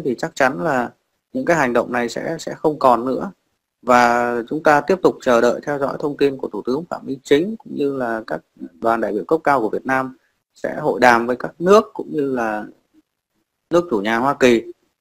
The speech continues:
để chúng ta thấy được những cái, à, bước phát triển trong quan hệ ngoại giao cũng như là hợp tác, à, phát triển kinh tế. Cái điều này chúng ta hết là đã, rất là đáng mừng. Qua đó là chúng ta bẻ luôn được cái, à, luận điệu xuyên tạc của các anh ấy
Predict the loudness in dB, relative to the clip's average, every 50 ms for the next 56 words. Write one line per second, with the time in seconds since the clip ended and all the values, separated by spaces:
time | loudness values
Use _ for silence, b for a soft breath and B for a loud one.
0 | _ _ _ _ -4 -4 -4 -4 -6 -4 -2 0 2 2 2 2 0 -2 -2 -2
1 | -2 2 4 4 4 4 2 -2 -8 -10 -10 _ -6 -6 -4 -4 -4 -4 -4 -4
2 | -4 -6 -8 -8 -12 -16 _ _ _ _ _ _ _ _ _ _ _ _ _ _
3 | _ _ _ _ _ 2 2 2 4 0 -2 2 4 4 4 4 2 -2 -4 -2
4 | -2 -2 -2 -2 -4 -6 -8 -4 -2 0 2 2 0 -2 -4 -6 -6 -4 -2 -2
5 | -2 -2 -4 -4 -2 -2 -2 -2 -4 _ -10 -10 -10 -10 -12 -16 -8 -6 -6 -6
6 | -4 -6 -8 -2 0 0 0 0 -2 -6 -4 -4 -4 -2 -2 -4 -6 -6 -8 -8
7 | -8 -8 -6 -4 -4 -4 -4 -4 -4 -4 -4 -6 -8 -12 -18 -4 0 0 0 2
8 | 0 -2 -4 -4 0 2 4 4 4 2 -2 _ _ _ _ _ _ _ _ _
9 | _ -18 -18 -18 _ _ _ _ -16 -16 -16 -18 _ _ _ _ _ _ _ _
10 | 2 4 6 6 6 6 6 4 2 0 -2 0 2 2 4 4 6 4 4 4
11 | 4 6 6 6 6 8 6 4 4 4 2 2 4 4 2 2 2 2 4 4
12 | 4 4 4 2 0 0 0 -2 -4 -4 2 4 4 2 2 -2 _ -8 -6 -2
13 | 0 0 0 0 0 -4 -8